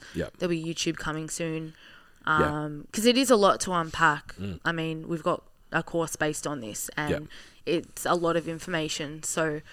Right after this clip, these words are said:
Speaker 2: um, you can take your time and go through that with a fine-tooth comb.
Speaker 1: Yeah.
Speaker 2: <laughs>
Speaker 1: Yeah, definitely. Shameless plug.
Speaker 2: Yeah. <laughs>
Speaker 1: Um, so next one we move on to would be programming.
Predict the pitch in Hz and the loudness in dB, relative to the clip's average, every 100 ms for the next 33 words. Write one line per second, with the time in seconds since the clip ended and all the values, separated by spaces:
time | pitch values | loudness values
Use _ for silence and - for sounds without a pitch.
0 | - - - - 151 147 147 147 - - | -18 -20 -10 -4 -2 -2 -6 -12 -16 -14
1 | 156 151 160 165 160 160 160 - _ - | -10 -10 -10 -8 -6 -8 -10 -16 _ -10
2 | 160 156 160 165 165 170 - - 170 165 | -6 -6 -6 -6 -6 -8 -12 -12 -12 -10
3 | 170 170 202 - 262 - - 95 82 - | -12 -12 -8 -4 -4 -6 -2 0 0 2
4 | 254 - - - 90 - 87 82 - 73 | 0 0 -14 -6 0 2 2 -2 -6 -10
5 | - 101 95 87 - 80 - - 165 - | -2 0 0 -2 -6 -8 -6 -4 -4 4
6 | 254 - - 320 110 110 107 104 101 95 | 4 4 8 12 12 12 12 8 2 -6
7 | _ - 120 123 127 143 135 123 120 117 | _ 8 10 10 10 8 8 6 8 8
8 | 110 - 107 101 92 - 98 92 85 78 | 8 6 2 2 0 2 4 4 2 -6
9 | 69 | -8